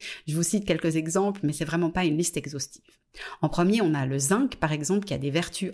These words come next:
anti-inflammatoires, antibactériennes et cicatrisantes. Vous avez aussi les oméga trois, qui sont des anti-inflammatoires naturels, comme on en a déjà parlé. Les probiotiques qui vont entretenir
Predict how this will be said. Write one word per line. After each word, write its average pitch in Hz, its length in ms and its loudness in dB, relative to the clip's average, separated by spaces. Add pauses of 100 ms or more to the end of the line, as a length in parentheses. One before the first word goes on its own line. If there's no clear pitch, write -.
anti-inflammatoires, 175 1120 0
antibactériennes 156 880 0
et 147 80 -4
cicatrisantes. 170 880 -2 (520)
Vous 165 100 2
avez 160 180 4
aussi 156 340 -2
les 220 320 2
oméga 180 280 2
trois, - 380 -6
qui 208 120 -6
sont 202 180 0
des 165 180 2
anti-inflammatoires 143 760 -2
naturels, 147 520 -4
comme 156 180 2
on 156 80 2
en 147 100 0
a 135 80 -2
déjà 135 220 -4
parlé. 135 480 -2 (600)
Les 214 200 4
probiotiques 202 760 -2
qui - 80 -10
vont 160 280 0
entretenir 196 600 0